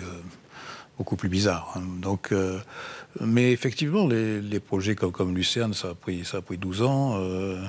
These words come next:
et je crois que le musée des Beaux-Arts, ça en prendra quatorze ou quinze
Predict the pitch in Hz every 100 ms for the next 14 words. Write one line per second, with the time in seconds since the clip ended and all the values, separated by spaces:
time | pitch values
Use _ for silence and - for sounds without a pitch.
0 | 98 - - - - 87 87 95 - 95
1 | 90 90 90 92 95 101 101 95 92 95
2 | 92 92 87 92 101 107 - 87 101 92
3 | 92 92 92 85 - 98 107 160 107 95